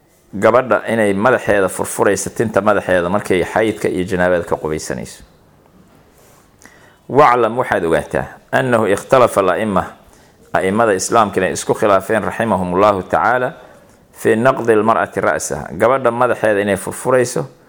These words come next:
markay janaaba ama ka qubaysanayso xayd, ala arbacati aqwaalin, afar qowl bay ka yidhaahdeen. Wal qawlu raajix, qowlka ugu xoog badanna waxaa, huwa waxaa weeye wujuubu naqdi fil xayd, inuu waajib yahay gabadha inay tinteeda furfurto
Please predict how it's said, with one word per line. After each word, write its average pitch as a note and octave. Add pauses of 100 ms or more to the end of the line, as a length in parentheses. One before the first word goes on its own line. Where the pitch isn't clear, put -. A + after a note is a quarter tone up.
(420)
markay G2
janaaba G2
ama E2 (640)
ka -
qubaysanayso F#2
xayd, B2 (260)
ala G2+
arbacati G2+
aqwaalin, D#2
afar -
qowl E2+
bay D2
ka -
yidhaahdeen. - (1080)
Wal A2+
qawlu D3
raajix, C3+
qowlka D3
ugu D#3
xoog A2+
badanna G2+
waxaa, G2
huwa A#2
waxaa G2
weeye F2+
wujuubu G#2
naqdi B2+ (100)
fil -
xayd, D2+ (240)
inuu G2+
waajib A#2+
yahay G2
gabadha G#2
inay F#2
tinteeda G#2+
furfurto -